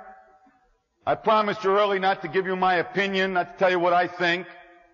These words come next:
what I like, what I don't like, what I want, what I don't want. I want to read you this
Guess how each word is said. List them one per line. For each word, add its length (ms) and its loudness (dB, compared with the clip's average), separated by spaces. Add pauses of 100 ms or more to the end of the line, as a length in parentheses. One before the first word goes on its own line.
(260)
what 180 2
I 120 4
like, 360 2
what 120 2
I 100 4
don't 200 0
like, 260 2
what 120 0
I 100 2
want, 320 0
what 120 0
I 100 2
don't 200 0
want. 260 0 (1300)
I 80 -2
want 260 0
to 60 -6
read 220 0
you 100 0
this 320 -2